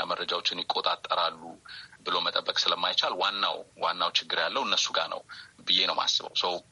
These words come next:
እነሱ መድረኮቹ አሉ፣ እ፣ የጥላቻ መልእክቶቹን የሚቀርጹ እና የሚለጥፉ ሰዎች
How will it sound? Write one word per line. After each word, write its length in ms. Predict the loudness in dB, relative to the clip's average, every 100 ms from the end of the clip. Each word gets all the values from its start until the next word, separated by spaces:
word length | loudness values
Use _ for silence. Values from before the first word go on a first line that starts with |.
| -18 -6
እነሱ 260 | 0 2 2 2
መድረኮቹ 460 | 0 0 0 2 2
አሉ፣ 180 | 2 -2 -10 -12 -20 -20 2
እ፣ 100 | 4 4 2 2
የጥላቻ 360 | 2 2 2 4 2
መልእክቶቹን 520 | 0 0 -2 0 0
የሚቀርጹ 440 | 4 4 4 2 0
እና 140 | 2 0
የሚለጥፉ 480 | 2 0 0 -2 0
ሰዎች 340 | 0 0 0